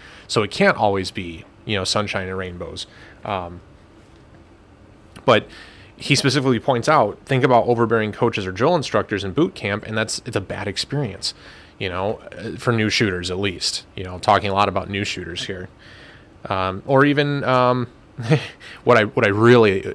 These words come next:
enjoyed, because I'm kind of a movie nerd, is he references the movie Roadhouse, specifically Patrick Swayze's character Dalton, when he is introducing himself to the, uh,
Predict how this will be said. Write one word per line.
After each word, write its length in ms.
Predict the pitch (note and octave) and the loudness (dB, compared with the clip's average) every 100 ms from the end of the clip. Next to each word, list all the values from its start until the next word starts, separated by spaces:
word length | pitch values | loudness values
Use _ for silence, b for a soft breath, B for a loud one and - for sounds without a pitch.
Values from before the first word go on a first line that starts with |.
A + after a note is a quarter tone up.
| A2 | -4
enjoyed, 440 | G2+ G2 F#2+ F#2 | -2 0 0 0
because 180 | G#2 F#2+ | 0 0
I'm 80 | G2 | 0
kind 200 | G#2+ G2+ | -2 0
of 60 | |
a 60 | F#2 | -2
movie 300 | F#2+ G2 F#2 | -2 -2 -4
nerd, 240 | F2+ F#2 | -4 -4
is 260 | G2+ G2+ - B B B | -4 -6 -6 B B B
he 100 | B2+ | 4
references 400 | B2 C3 G#2 G#2+ | 6 6 2 2
the 60 | A2 | 0
movie 200 | G#2+ F#2+ | 0 2
Roadhouse, 600 | G2 A2+ F#2 E2+ - - _ - | 4 4 2 -2 -2 -2 _ -6
specifically 680 | - A2 F3 A2+ A#2+ A2 | -2 0 0 0 0 0
Patrick 320 | G2 G#2+ G#2+ - | 2 0 0 0
Swayze's 360 | G#2+ G2+ G2 | 0 0 -4
character 520 | - G#2 G2+ - F#2+ E2+ - | -2 0 0 0 -4 -4 -8
Dalton, 500 | F#2 F#2+ C3+ C#3+ D#3+ - B B B B | -6 -6 -4 -4 -4 -10 B B B B
when 120 | A2+ G2 | -2 0
he 240 | A2 G#2+ | 2 2
is 360 | G#2 G#2 F#2 F#2 | 4 2 0 -4
introducing 420 | A2 G#2+ - G#2+ | -2 -2 -2 -4
himself 720 | G2 F2+ - F#2+ - - - | -4 0 2 2 2 -4 -10
to 460 | - G2+ F#2+ F#2+ F#2+ | -6 -2 -2 -2 -2
the, 420 | F#2+ F#2+ F#2 F#2 B B B - | -2 -2 -4 -6 B B B -6
uh, 380 | G#2 F2 F2 | -4 -4 -6